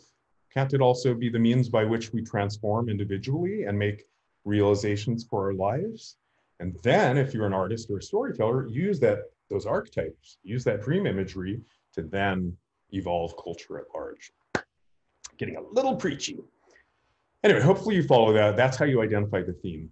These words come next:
If you look at how the conflict resolves, in this case, you take Dorothy and say, "Well, the metaphorical meaning behind those slippers is we have, Dorothy had the goods all the way along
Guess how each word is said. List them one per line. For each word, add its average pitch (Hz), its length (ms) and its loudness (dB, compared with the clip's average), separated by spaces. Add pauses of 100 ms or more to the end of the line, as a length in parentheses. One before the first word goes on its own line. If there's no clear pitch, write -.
(180)
If - 140 -12
you 95 140 -4
look 131 200 2
at 175 180 0
how - 300 2
the 131 140 0
conflict 107 480 0
resolves, 196 600 -4 (240)
in 92 100 -2
this 107 180 0
case, - 380 -2
you 104 80 -4
take 98 300 0
Dorothy 117 360 2
and 87 140 -4
say, 92 260 -4
"Well, 127 380 -2 (640)
the 92 80 -4
metaphorical 139 720 2
meaning 98 480 -2
behind 92 320 -2
those 87 200 -6
slippers 92 520 -6
is 92 300 -6
we 85 140 -10
have, 92 360 2 (160)
Dorothy 139 460 -2 (100)
had 113 240 0
the 135 60 -2
goods 107 420 -2
all 110 180 0
the 147 60 0
way 156 160 0
along 107 540 -2